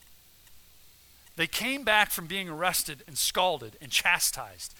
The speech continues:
saying, "Don't ever speak the word of God again." They prayed, "Now, Lord, consider their threats." Notice they didn't ask for protection.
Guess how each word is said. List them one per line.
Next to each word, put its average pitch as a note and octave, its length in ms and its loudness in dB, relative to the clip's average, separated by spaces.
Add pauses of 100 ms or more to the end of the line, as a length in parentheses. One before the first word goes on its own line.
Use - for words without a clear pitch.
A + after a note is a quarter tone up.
(200)
saying, G3+ 360 0
"Don't B3+ 260 6
ever F#3 320 8
speak - 320 -4
the G#3+ 80 -6
word F#3+ 180 2
of D#3 100 -6
God F#3+ 260 4
again." D#3+ 360 -6 (1300)
They G3+ 240 0
prayed, G3+ 640 0
"Now, F3 240 0
Lord, F3+ 400 -6 (960)
consider B3 600 4
their G3 320 4
threats." G#3 600 0 (1700)
Notice F#3 320 -6
they F3+ 120 -6
didn't E3+ 180 -8
ask D#3+ 220 -6
for D#3 120 -12
protection. A#2+ 600 -12